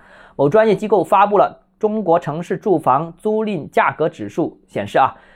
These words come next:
三十五个国内城市的租赁价格是出现了百分之七十的下跌。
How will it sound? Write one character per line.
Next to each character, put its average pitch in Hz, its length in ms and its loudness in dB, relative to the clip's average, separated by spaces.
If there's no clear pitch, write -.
三 262 340 -2
十 220 160 0
五 131 320 0
个 165 160 2
国 143 160 0
内 170 160 0
城 139 220 -6
市 180 140 -4
的 147 80 0
租 175 180 -2
赁 165 100 -2
价 139 160 0
格 120 140 -4
是 135 180 -8
出 180 200 -2
现 185 120 0
了 151 80 -2
百 123 140 0
分 147 80 -4
之 180 80 0
七 208 260 -6
十 151 140 -6
的 127 80 -4
下 123 160 -2
跌。 123 240 -4